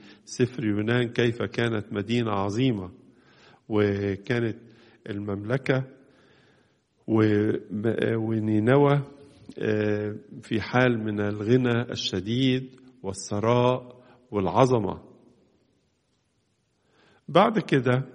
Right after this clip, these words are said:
آه، بيتكلم إن نينوى هي العاصمة. بيتكلم في الإصحاح الثالث بقى اللي عن سقوط المملكة ككل، مملكة أشور،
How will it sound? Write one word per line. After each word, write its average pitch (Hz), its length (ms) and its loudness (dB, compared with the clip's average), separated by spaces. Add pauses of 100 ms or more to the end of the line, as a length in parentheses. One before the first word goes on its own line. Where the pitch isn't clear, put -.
(400)
آه، 120 140 2
بيتكلم 120 600 0
إن 120 100 0
نينوى 131 400 4
هي 135 100 6
العاصمة. 110 640 0 (180)
بيتكلم 156 460 2
في 131 120 -6
الإصحاح 117 400 -4
الثالث 120 460 -2
بقى 110 360 2 (320)
اللي 107 180 -6
عن 107 200 -2
سقوط - 480 -8
المملكة 101 680 -4
ككل، 92 440 -8 (540)
مملكة 107 480 -4 (220)
أشور، 107 460 -4